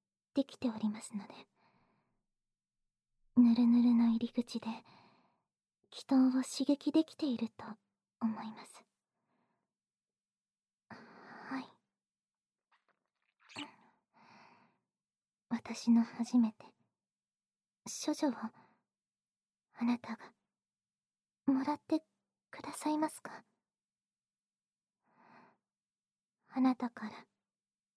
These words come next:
私に、生まれてきた意味を、いただけますか？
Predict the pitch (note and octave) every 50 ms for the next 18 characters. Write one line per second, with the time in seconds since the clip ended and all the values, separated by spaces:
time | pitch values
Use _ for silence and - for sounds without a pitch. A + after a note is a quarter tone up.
0 | _ _ _ _ _ _ _ _ _ _ _ - - - - B3+ - - - -
1 | C4 B3+ B3+ - _ - - - - - - _ _ _ _ _ _ _ _ _
2 | _ _ _ _ _ _ _ _ _ - - C#4+ C#4+ D4+ D#4 D#4+ D#4+ D#4+ E4+ E4+
3 | - - - - D4 B3+ B3+ B3+ C4 C4 B3 A#3 - - - _ _ _ _ _
4 | _ _ _ _ _ _ _ _ _ _ _ _ _ _ _ _ _ _ _ _
5 | _ _ - - - - B3 - B3 B3 - - C4 B3+ B3+ - - - - -
6 | -